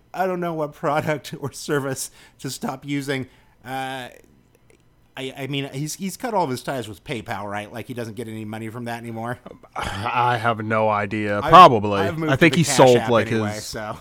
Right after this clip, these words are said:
Speaker 1: <laughs>
Speaker 2: Right. Uh, yeah, it's, like, there was also the thing, uh, where he was just like, "I'm gonna sleep on the floor to show my
Speaker 1: Yep.
Speaker 2: workers that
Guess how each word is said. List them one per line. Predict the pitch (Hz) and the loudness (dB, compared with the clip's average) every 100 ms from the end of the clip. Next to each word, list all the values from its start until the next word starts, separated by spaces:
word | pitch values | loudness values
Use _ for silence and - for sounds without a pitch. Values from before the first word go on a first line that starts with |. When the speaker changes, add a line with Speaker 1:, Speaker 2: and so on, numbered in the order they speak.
| - | -4
Speaker 1:
<laughs> | 180 170 _ _ - - - | -4 -6 _ _ -20 -20 -18
Speaker 2:
Right. | - 135 127 117 113 110 - - - _ - - - | -2 6 8 8 4 0 -10 -20 -20 _ -20 -14 -2
Uh, | 131 120 113 110 104 95 - - | 2 4 4 2 0 -4 -10 -8
yeah, | 151 160 131 113 110 | 2 6 6 4 -2
it's, | - 170 - - _ _ - - - | -6 -6 -6 -18 _ _ -20 -20 0
like, | 185 165 220 175 | 2 2 -2 -6
there | 175 | 0
was | 208 180 | 2 4
also | 202 185 | 2 2
the | 185 185 | -2 -4
thing, | 202 180 175 | -2 -2 -4
uh, | 151 160 156 151 147 | -4 2 4 4 2
where | 151 156 156 147 | 0 2 2 6
he | 160 | 4
was | 170 | 4
just | 160 175 | 4 6
like, | 147 | 8
"I'm | 240 | 8
gonna | 285 156 | 10 8
sleep | - 208 208 | 6 4 8
on | 226 | 8
the | 226 | 8
floor | - 285 262 220 180 160 - | 4 6 8 8 6 2 -4
to | 208 | -4
show | - 240 240 | 6 10 10
my | 226 226 | 10 8
Speaker 1:
Yep. | |
Speaker 2:
workers | 240 277 285 226 220 | 10 10 10 8 8
that | 208 233 233 208 | 8 8 8 4